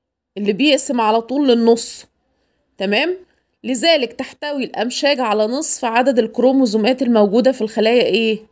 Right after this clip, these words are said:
الجسدية. تمام؟ عشان بعد كده يحصل إخصاب،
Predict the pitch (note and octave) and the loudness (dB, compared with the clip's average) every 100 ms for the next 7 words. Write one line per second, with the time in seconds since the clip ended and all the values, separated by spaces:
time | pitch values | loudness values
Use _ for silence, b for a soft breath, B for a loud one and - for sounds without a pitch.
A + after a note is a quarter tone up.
0 | _ - F#3 G#3 G#3+ G#3 F3+ A#2+ E3 _ | _ -10 -2 0 2 2 2 0 -6 _
1 | _ _ _ _ _ _ _ _ - E3 | _ _ _ _ _ _ _ _ -12 -4
2 | F#3+ D4+ F4 - G#3+ B3 A3+ - F3 G#3+ | -2 0 -2 -6 -4 0 0 0 0 0
3 | A3 D4 C4 B3+ - - B3+ - _ _ | 0 0 2 2 2 -2 -4 -4 _ _
4 | _ _ _ - A#3 - - D4 E4+ | _ _ _ -14 -10 -6 2 4 2